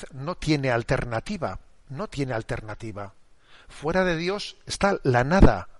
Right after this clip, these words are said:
la nada. Cuando uno rechaza a Dios se encuentra con la nada. Y entonces la nada da mucho miedo.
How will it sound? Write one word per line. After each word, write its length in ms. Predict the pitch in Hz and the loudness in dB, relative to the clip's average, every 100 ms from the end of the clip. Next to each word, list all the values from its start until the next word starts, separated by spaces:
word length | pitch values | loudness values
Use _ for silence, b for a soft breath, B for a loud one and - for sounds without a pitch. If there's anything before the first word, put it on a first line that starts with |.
| _ | _
la 240 | - 113 113 | -4 0 2
nada. 400 | 151 143 101 - _ - b b b | 4 4 2 -6 _ -20 b b b
Cuando 220 | 127 113 | -16 -10
uno 160 | 151 190 | -6 -4
rechaza 400 | 185 147 175 175 | -2 0 -2 -2
a 20 | |
Dios 200 | 156 180 | -6 -6
se 60 | 156 | -6
encuentra 360 | 143 220 202 | -6 -4 -4
con 180 | 151 127 | -4 -4
la 100 | 113 | -4
nada. 360 | 120 127 117 107 b b b b b b b b - _ - - | 0 0 0 -6 b b b b b b b b -20 _ -20 -18
Y 160 | - | -8
entonces 340 | 117 - 127 143 | -8 -8 -8 0
la 160 | 151 | 2
nada 400 | 139 151 156 170 - | 4 4 4 2 0
da 340 | 143 151 160 | -2 -2 -2
mucho 520 | - 127 151 - 123 - | -6 -12 -12 -12 -12 -12
miedo. 600 | 131 131 170 165 98 87 | -12 -6 -4 -6 -8 -14